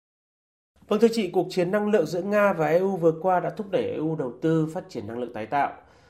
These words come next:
thông qua việc đơn giản hóa các thủ tục cấp phép, hoàn thiện cơ sở hạ tầng về vận chuyển lưu trữ khí hóa lỏng và đa dạng hóa nguồn cung nhập khẩu năng lượng, sử dụng tiết kiệm và hiệu quả năng lượng trong hoạt động sản xuất kinh doanh, cũng như là xây dựng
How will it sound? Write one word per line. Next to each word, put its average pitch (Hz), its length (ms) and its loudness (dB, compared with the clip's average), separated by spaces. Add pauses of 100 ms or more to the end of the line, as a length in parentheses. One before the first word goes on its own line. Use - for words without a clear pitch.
(120)
thông 208 160 -8
qua 196 180 0
việc 160 340 -4
đơn 196 200 -4
giản 165 200 -2
hóa 113 200 -8
các 170 140 -6
thủ 131 100 -12
tục - 180 -8 (160)
cấp 170 200 2
phép, 208 200 -2 (480)
hoàn 170 200 0
thiện 208 260 0
cơ 190 100 -4
sở 160 140 -2
hạ 110 60 0
tầng 135 300 0 (180)
về 123 100 -6
vận 147 220 -6
chuyển 107 240 -4
lưu 131 160 -8
trữ 156 220 -4
khí 127 120 -8
hóa 135 120 0
lỏng 139 300 2 (560)
và 143 80 4
đa 170 140 8
dạng 165 180 0
hóa 123 160 -2
nguồn 156 280 -4
cung 170 180 0
nhập 147 140 -2
khẩu 104 160 -4
năng 113 140 -6
lượng, 127 320 -2 (400)
sử - 160 -10
dụng 170 200 -4
tiết 226 200 -6
kiệm 240 160 4 (120)
và 131 80 -4
hiệu 127 180 -2
quả 110 120 -4
năng 120 160 -6
lượng 143 240 -4
trong 139 160 -8
hoạt 120 160 -10
động - 120 -8
sản 104 140 -10
xuất 147 180 -10
kinh 127 120 -8
doanh, 131 220 -2 (420)
cũng 143 140 -6
như 170 80 2
là 135 80 -2
xây 151 180 -2
dựng 165 180 -4